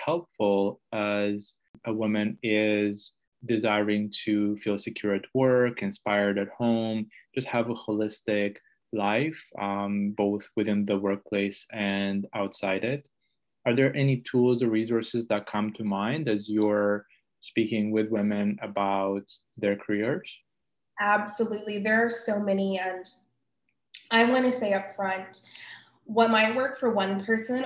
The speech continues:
Speaker 2: obviously isn't going to always work for the next, but just know that whether you're an introvert, an extrovert, a visual learner, an audio learner, there are so many resources, but I would say the top and the ones that I recommend most,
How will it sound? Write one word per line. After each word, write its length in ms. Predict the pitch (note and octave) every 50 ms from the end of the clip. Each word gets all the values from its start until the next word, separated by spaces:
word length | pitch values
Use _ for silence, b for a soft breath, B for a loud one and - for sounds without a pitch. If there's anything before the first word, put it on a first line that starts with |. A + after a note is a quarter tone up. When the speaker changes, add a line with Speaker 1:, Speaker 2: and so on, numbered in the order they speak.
| - -
Speaker 2:
obviously 580 | A3+ A3 A3+ A3+ A#3+ B3 B3 A#3+ - C4 B3 A3+
isn't 220 | - A3 G#3+ G#3+
going 180 | G#3+ G#3+ G#3+ G#3
to 120 | G#3 G3+
always 300 | - G#3 G3+ G3+ G3+ G3+
work 220 | G#3+ G#3 - - -
for 80 | A3+
the 120 | G#3 G#3 G3
next, 520 | F#3+ F#3+ F#3 G3 A#3+ B3+ - - - - G#3+ G3+ G3
but 320 | G3+ A3 A3 A3 G#3 G#3 G#3+
just 300 | A3 A3 A3 - - - _ _ _
know 220 | - A3 G#3 G3+ G3
that 140 | G3 G3
whether 160 | G3+ G3+ G3+ G#3+
you're 180 | G#3 G#3 G#3
an 180 | G3+ G3 G3 G3 -
introvert, 440 | A#3 A#3 A3+ A#3+ A#3 A3 A3 G#3+ -
an 120 | - G3+
extrovert, 680 | - - G3+ G3+ - - - G#3 G3+ G3+ G3+ G3+ G3+ G3+
a 40 | G3
visual 520 | G3 G#3 G3+ G3+ G3+ G3+ G3+ G3+ G3 G3
learner, 340 | G3+ G3+ G3 G3 G3+ G3 G3
an 180 | - G3 G3 - -
audio 320 | F#3+ F#3 F#3+ G3 G#3+ G#3+
learner, 440 | A3+ A#3 A#3 A#3 A#3 A#3 A#3+ A#3 A#3 -
there 180 | G#3 G3+ G3+
are 160 | G3+ G3+ G3+
so 320 | G3 - - - G3+ G3 G3
many 260 | G3+ G3+ G3+ G3+ G3
resources, 800 | G3 F#3+ F#3+ - - G#3+ A3 A3 - B3+ B3 B3 B3+ B3 A#3+ B B B B B B B
but 100 | - A#3
I 160 | G#3+ G#3 G#3+ A3
would 120 | A3+ A3+
say 120 | A#3 A3+
the 140 | G#3+ G#3 G3
top 400 | G3+ - - F#3+ F#3 F#3+ G3 F#3+
and 220 | G#3+ G3+ G3 G3 G3 - _ -
the 80 | G3+
ones 260 | G3 G3 F#3+ F#3+ F#3+ G3
that 140 | G3 F#3+
I 60 | F#3+ F#3
recommend 460 | F#3 F#3 F#3 - G3+ G3 F#3+ F#3+ F#3+ F#3+
most, 500 | F#3+ F#3+ G3 A#3 C4 - - - -